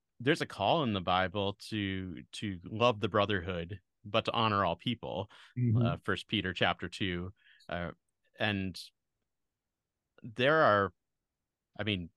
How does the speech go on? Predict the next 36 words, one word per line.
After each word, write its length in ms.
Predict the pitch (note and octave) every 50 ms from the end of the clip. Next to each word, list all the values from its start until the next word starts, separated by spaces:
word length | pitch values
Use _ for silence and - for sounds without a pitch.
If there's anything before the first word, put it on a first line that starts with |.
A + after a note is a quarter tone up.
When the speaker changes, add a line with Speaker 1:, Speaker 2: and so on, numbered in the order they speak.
| _ _ _ _ _ _ _ _ _ _ _ _ _ _ _ _ _
Speaker 1:
yes, 340 | - A2+ C3 A2 G#2+ - -
th-, 160 | - B2+ - -
there 180 | A#2+ B2 A2+
are, 260 | G#2 G2+ G2 G2 F#2 -
there 120 | G2 A2+ G#2
are 80 | G2
Messianic 580 | F#2+ G2+ A2 - - - A2 G#2 G2+ G2+ F2+ -
Jews 580 | - - G#2 G2 F#2 F2 E2 - - - - _ _
in 140 | A#2 A2 G#2
Israel. 560 | G2+ F#2+ - - F#2+ F2+ F2+ F2 E2 E2 F2 - _ _ _ _ _ _
We 120 | - G#2 G2+
should 140 | - G2+ F#2
be 80 | G2+
supporters 440 | - - F#2+ - A#2 G#2 G2 F2+ F2+
of 80 | G2+ F#2
them. 300 | G2 F#2+ F#2 F2+ F2+ - - - - - _ _ _ _ _ _ _ _ _ _ _ _ _ _ _ _ _ -
But 160 | G2+ F#2+ -
there 420 | A2 G2+ G2 G2 F#2+ D#2+ C#2+ - - _
are 200 | E2+ F#2+ G#2+ A2
also 600 | G#2+ A#2 B2+ - - G2 F2+ F2+ F#2+ F#2+ F#2+ F2+ F2+ _ _ _ _ _ _ _ _ _ _ _ -
a, 60 | G2+
a 60 | F#2+
significant, 720 | F2+ - - A2 F#2+ G2 G2 F#2+ - G2+ F2+ G2+ G2 G2 -
like, 200 | G2+ G2 F#2+ - _ - - -
what, 280 | G#2 G2 F2 E2+ - A2
uh, 340 | G#2+ G2+ G2 F#2+ G2+ G2 - - _ -
do 40 | - C3+
you 40 | C3
know 80 | D3
the 100 | D3 D3+
percentage 460 | - C#3+ C3 - C#3 C#3 C#3 C#3 B2
of 120 | C3+ B2 A2
Christ-, 320 | - - C#3+ A#2 - -
uh, 160 | G2 F#2+ A2+ G#2+
Palestinian 580 | - - A2+ A#2 A2+ - A#2+ B2+ C#3 C#3 C#3+
Christians? 680 | C#3 - D3 C#3+ - - D3+ C#3+ D3 D3 C#3 - - -